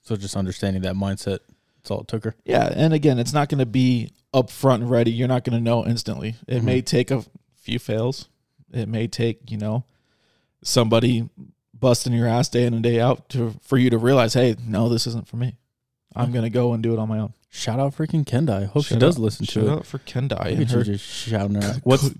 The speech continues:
Speaker 1: what's
Speaker 2: Kawadi Consulting Group, or Kawadi Consulting is what it is.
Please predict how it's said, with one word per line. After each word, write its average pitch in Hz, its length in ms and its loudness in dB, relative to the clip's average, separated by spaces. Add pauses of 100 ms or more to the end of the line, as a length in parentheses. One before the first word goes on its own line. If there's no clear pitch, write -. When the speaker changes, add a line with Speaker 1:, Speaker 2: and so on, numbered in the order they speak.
Speaker 1:
what's 131 220 4
Speaker 2:
Kawadi 139 300 4
Consulting 123 640 -2
Group, 82 280 -10 (240)
or - 80 -4
Kawadi 135 400 4
Consulting 110 560 -2
is 95 140 -8
what - 100 -8
it - 120 -12
is. - 200 -18